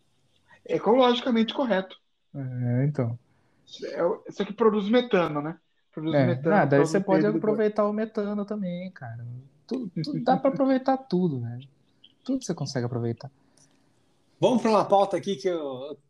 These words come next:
Speaker 3: eu tô curioso.
Speaker 2: É.
Speaker 3: O nosso correspondente direto do Limeirão.
Speaker 2: Eita, nós.
Speaker 3: Briga entre vereador e funcionário <laughs> público acaba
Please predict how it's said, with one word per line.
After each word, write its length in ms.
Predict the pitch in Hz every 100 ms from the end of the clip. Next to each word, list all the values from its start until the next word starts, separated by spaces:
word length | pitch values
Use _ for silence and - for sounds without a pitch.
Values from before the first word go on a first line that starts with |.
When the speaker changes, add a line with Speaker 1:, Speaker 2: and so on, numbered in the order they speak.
| -
Speaker 3:
eu 80 | 139
tô 100 | 151
curioso. 640 | 208 180 127 107 101 98 _ _
Speaker 2:
É. 120 | 139 127
Speaker 3:
O 80 |
nosso 220 | 165 175 -
correspondente 800 | 175 185 185 180 170 185 147 151
direto 380 | 185 202 202
do 160 | 180 185
Limeirão. 760 | 160 175 233 262 180 156 208 - _
Speaker 2:
Eita, 420 | 139 139 135 135 120
nós. 380 | 117 120 - _ _
Speaker 3:
Briga 460 | 147 127 214 269 269
entre 200 | 220 226
vereador 460 | 208 196 185 156 165 196
e 40 |
funcionário 680 | - 214 185 196 170 180 214 180
<laughs> 60 | -
público 600 | - 208 196 233 233 220
acaba 840 | 247 - 262 - 226 233 247 240